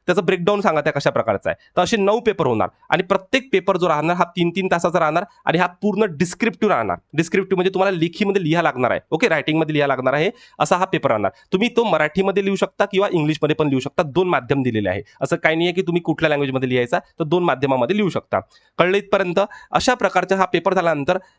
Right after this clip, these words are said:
पुढे असते याची मेन्सची, अ, बघा, इंटरव्ह्यू. म्हणजे लेखी परीक्षेमध्ये तुमचे एकूण गुण होतात सतराशे पन्नास. सतराशे पन्नासची तुम्ही लेखी परीक्षा दिली, दोनशे पन्नास, दोनशे पन्नास अशी बेरीज केली तर, आणि नंतर असते मुलाखत.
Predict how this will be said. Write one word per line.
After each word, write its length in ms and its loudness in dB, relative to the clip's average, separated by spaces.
पुढे 180 2
असते 520 -2
याची 320 0
मेन्सची, 540 0
अ, 300 2
बघा, 140 0
इंटरव्ह्यू. 400 0
म्हणजे 180 0
लेखी 240 0
परीक्षेमध्ये 500 0
तुमचे 220 -2
एकूण 220 0
गुण 100 2
होतात 160 0
सतराशे 440 -2
पन्नास. 380 0
सतराशे 380 2
पन्नासची 440 0
तुम्ही 200 0
लेखी 200 0
परीक्षा 260 0
दिली, 320 0
दोनशे 240 0
पन्नास, 260 2
दोनशे 240 -2
पन्नास 200 2
अशी 120 -4
बेरीज 240 -2
केली 160 0
तर, 160 0
आणि 140 2
नंतर 280 0
असते 140 0
मुलाखत. 380 0